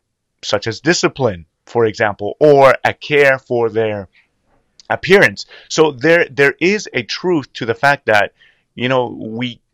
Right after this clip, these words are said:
we're being judged, and there's an image that people create in their mind because this is how we navigate. We are visual creatures, and we navigate this world by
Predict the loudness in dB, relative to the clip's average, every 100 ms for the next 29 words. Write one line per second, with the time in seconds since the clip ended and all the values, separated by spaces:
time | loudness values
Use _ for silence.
0 | -20 -20 _ _ -6 -2 0 0 -2 2
1 | 4 4 -2 -16 -20 _ _ 0 2 2
2 | -2 -2 2 4 2 -2 -2 -4 -4 -2
3 | -2 0 -4 -4 0 2 0 -6 _ -18
4 | -6 -2 0 2 0 0 0 0 -2 -2
5 | -8 -16 _ -12 -8 -6 -6 -8 -4 -4
6 | -4 0 0 0 -2 -8 -10 _ -6 -2
7 | -2 -2 -4 -4 -6 -8 -10 -10 -8 -8
8 | -8 -12 -20 -20 -20 -20 _ -4 -2 -2
9 | -6 -4 0 2 2 0 -2 -6 -2 2
10 | 2 2 0 0 -2